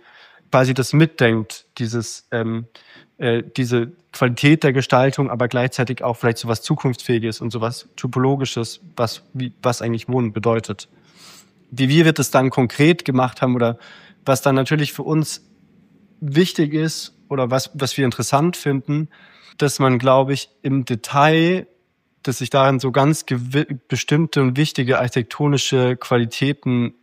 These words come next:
zeigen lassen, die s-, vielleicht so ein bisschen jenseits von der großen Geste sind und vielleicht viel mehr in so einer Qualität der Ausführung, in der Handwerklichkeit oder auch in so einem Freude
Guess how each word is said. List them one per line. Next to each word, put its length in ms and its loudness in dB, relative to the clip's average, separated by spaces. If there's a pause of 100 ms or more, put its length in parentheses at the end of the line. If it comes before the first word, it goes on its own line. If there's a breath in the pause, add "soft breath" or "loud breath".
zeigen 400 -2
lassen, 520 -2 (560 loud breath)
die 180 -2
s-, 180 -10 (720)
vielleicht 320 0
so 80 -4
ein 40 0
bisschen 220 -2
jenseits 460 2
von 100 -2
der 100 2
großen 360 -2
Geste 400 -2
sind 420 -2 (220)
und 160 -4
vielleicht 360 -2
viel 180 -2
mehr 440 0 (760 soft breath)
in 120 0
so 120 -2
einer 160 2
Qualität 500 0
der 140 2
Ausführung, 720 0
in 60 -2
der 140 0
Handwerklichkeit 960 -2
oder 140 -4
auch 140 -6
in 120 -6
so 100 -10
einem 260 -6 (560 soft breath)
Freude 720 2